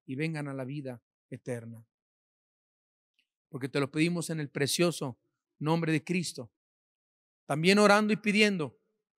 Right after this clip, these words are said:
que desde ahí de tu lugar donde nos estás viendo, quieres recibir a Jesús en tu corazón,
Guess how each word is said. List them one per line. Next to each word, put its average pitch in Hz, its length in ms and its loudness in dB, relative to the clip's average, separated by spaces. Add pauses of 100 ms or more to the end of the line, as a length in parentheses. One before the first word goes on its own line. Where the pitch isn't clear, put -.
(480)
que 170 140 0
desde 165 240 0
ahí 180 200 2
de 220 260 4 (720)
tu 202 140 -4
lugar 180 300 2
donde 156 200 -4
nos 147 180 -10
estás 156 300 -8
viendo, 131 420 -10 (840)
quieres 247 340 6
recibir 208 420 4
a 185 80 6
Jesús 170 340 -6
en 147 100 -10
tu - 120 -16
corazón, 127 540 -10